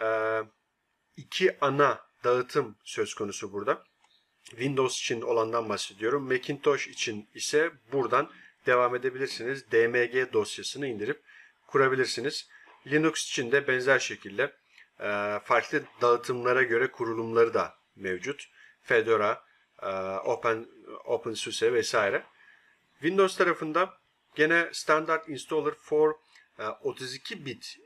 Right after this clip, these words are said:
Windows ve Windows X P için bunu kullanabilirsiniz diyor. Bu installer yani gene daha önce bahsettiğim gibi kurulum sunuyor size exe olarak ve, e, next next ile bunu kurabiliyorsunuz.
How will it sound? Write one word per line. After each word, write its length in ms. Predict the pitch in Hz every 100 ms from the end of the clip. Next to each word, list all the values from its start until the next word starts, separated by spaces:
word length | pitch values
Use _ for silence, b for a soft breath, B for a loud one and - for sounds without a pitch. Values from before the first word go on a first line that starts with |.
| -
Windows 800 | 120 123 113 107 98 - -
ve 60 | 127
Windows 500 | 127 123 123 131 -
X 260 | 135 - -
P 200 | 101 90 _ _ _
için 440 | 113 - 147 151
bunu 180 | 135 151
kullanabilirsiniz 840 | 147 127 131 131 135 131 117 98 95
diyor. 220 | 113 185 b b b b b b _
Bu 140 | 131 190
installer 520 | 170 - 190 185 156 - -
yani 300 | 127 123 127
gene 280 | 135 135 139
daha 200 | 135 131
önce 220 | 127 131
bahsettiğim 560 | 131 120 - - 131 104
gibi 320 | 113 151 160 -
kurulum 540 | - 127 135 143 113
sunuyor 380 | - - 98 98
size 280 | 95 98 101
exe 300 | 120 127 113
olarak 380 | 104 113 175 - B B B -
ve, 200 | 160 160 - _ _ -
e, 60 | 113 110 113 113 139
next 420 | 143 143 - -
next 300 | 143 139 -
ile 200 | 110 131
bunu 180 | 131 135
kurabiliyorsunuz. 760 | 123 120 117 120 - 110 -